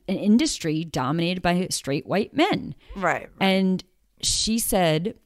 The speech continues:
Speaker 1: "The stories themselves were narratives I didn't always politically or morally agree with.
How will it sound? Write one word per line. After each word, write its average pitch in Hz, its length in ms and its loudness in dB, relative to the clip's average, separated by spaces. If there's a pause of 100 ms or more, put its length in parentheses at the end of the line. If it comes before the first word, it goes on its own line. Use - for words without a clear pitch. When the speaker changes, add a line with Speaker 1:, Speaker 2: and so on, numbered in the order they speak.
Speaker 1:
"The 190 100 2
stories 254 420 2
themselves 233 520 0
were 180 80 0
narratives 175 640 0
I 160 100 -2
didn't 185 340 -2
always 165 400 -2
politically 175 600 -2
or 165 160 -2
morally 160 520 -2
agree 165 360 -2
with. - 340 -8